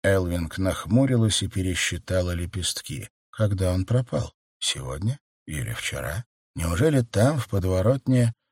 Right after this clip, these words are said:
она собрала не все? Может ли это стать проблемой?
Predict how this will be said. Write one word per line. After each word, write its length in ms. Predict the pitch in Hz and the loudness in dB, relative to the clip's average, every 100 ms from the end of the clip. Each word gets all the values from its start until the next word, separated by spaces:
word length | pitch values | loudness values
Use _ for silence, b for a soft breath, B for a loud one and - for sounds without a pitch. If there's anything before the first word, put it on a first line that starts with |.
| _ | _
она 340 | 101 113 117 | 4 6 8
собрала 520 | 117 120 120 120 117 | 6 4 4 6 6
не 160 | 113 120 | 6 4
все? 400 | 117 - 113 117 _ _ - | 4 -2 -4 -8 _ _ -4
Может 480 | 131 208 220 190 160 | 2 4 4 2 0
ли 80 | 151 | 0
это 180 | 139 | 2
стать 300 | 127 - 127 | 0 0 -2
проблемой? 1000 | - 139 127 90 69 95 - 57 55 110 | -2 -4 -2 -4 -6 -8 -8 -6 -8 -10